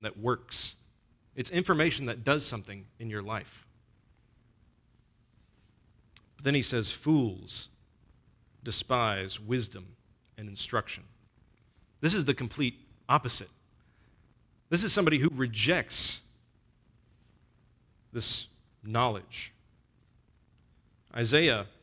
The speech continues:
pairs foolishness with stupidity in Isaiah nineteen eleven, and uncleanness in Isaiah thirty-five, verse eight.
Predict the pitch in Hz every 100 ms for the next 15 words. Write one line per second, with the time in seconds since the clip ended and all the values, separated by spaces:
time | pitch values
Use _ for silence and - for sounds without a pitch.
0 | _ - 139 135 120 - 151 156 117 -
1 | 101 - 110 107 - 123 - 143 123 98
2 | - _ _ _ _ _ _ _ _ _
3 | _ _ _ _ _ _ - 104 104 117
4 | 110 113 107 113 101 101 110 95 - _
5 | _ _ _ _ _ - 117 135 127 160
6 | 214 175 104 - - - _ _ _ 107
7 | 113 113 123 117 131 127 127 120 107 110
8 | 117 131